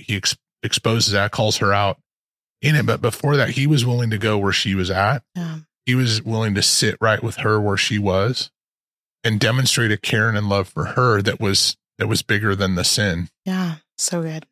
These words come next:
Speaker 1: And, and share with him who he was and share the truth with him. And this,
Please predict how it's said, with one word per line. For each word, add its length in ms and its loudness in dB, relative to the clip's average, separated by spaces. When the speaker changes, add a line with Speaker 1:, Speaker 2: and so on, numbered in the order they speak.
Speaker 1:
And, 260 2
and 160 0
share 340 2
with 180 0
him 240 0
who 180 0
he 200 -2
was 360 2
and 100 -2
share 300 2
the 100 0
truth 420 0
with 180 0
him. 360 -2
And 140 0
this, 160 2